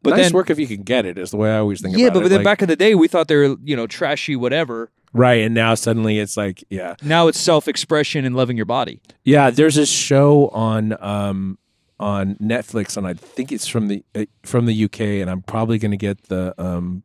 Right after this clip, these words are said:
Speaker 2: the name wrong. I think it's called Naked Attraction.
Speaker 1: Uh, I think I scrolled by it. I don't think I watched it.
Speaker 2: <clears throat> And the deal is that, like, there, there's a person who's the contestant, and then there's the, the person that they're, they're viewing,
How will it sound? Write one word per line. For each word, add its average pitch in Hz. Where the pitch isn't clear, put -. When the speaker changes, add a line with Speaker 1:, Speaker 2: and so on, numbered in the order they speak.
Speaker 2:
the 92
name 101
wrong. 90
I -
think 131
it's 131
called 98
Naked 92
Attraction. 135
Speaker 1:
Uh, 127
I 131
think 202
I -
scrolled 127
by 87
it. -
I 113
don't 131
think 120
I -
watched -
it. 151
Speaker 2:
<clears throat> -
And 107
the 107
deal 123
is 104
that, 98
like, 98
there, 107
there's 110
a 104
person 117
who's 104
the 95
contestant, 104
and 95
then 98
there's 98
the, 92
the 92
person 104
that 92
they're, 90
they're 101
viewing, 117